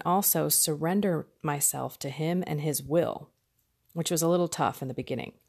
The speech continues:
So part of my listening to God is through the scriptures.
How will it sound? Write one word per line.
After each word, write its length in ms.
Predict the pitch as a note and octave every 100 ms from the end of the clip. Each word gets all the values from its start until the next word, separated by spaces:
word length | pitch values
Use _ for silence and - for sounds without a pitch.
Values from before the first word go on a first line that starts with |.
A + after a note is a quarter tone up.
| _ _ _ _ _ _ _ _ _ _ _
So 460 | - G3 F#3+ F#3 - -
part 300 | F#4+ A#4 A4+
of 140 | E3
my 180 | D3+ C3+
listening 680 | B2+ B2 - A#2+ A2+ D3 A3+ A3+ - _ _ _ -
to 160 | G3
God 560 | E3+ - - G2+ F3 A3 -
is 220 | E3+ E3+
through 180 | - A#3
the 80 | A3+
scriptures. 680 | - C#4 - G2+ - -